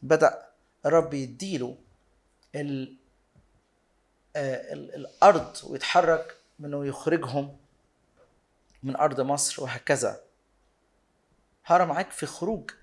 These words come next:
تلاتة وعدد سبعتاشر. قال له: "فقلت أص-، أصعدكم،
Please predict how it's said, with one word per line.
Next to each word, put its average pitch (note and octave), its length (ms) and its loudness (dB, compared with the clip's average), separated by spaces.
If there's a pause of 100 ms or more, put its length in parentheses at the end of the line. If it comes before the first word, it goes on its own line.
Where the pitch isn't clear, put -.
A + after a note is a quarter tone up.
تلاتة D#3+ 460 -4 (1080)
وعدد C#3 220 2
سبعتاشر. B2 840 -2 (3500)
قال E3 160 2
له: D#3+ 240 -6 (1120)
"فقلت G#3+ 340 0
أص-، - 360 0
أصعدكم، E3+ 800 0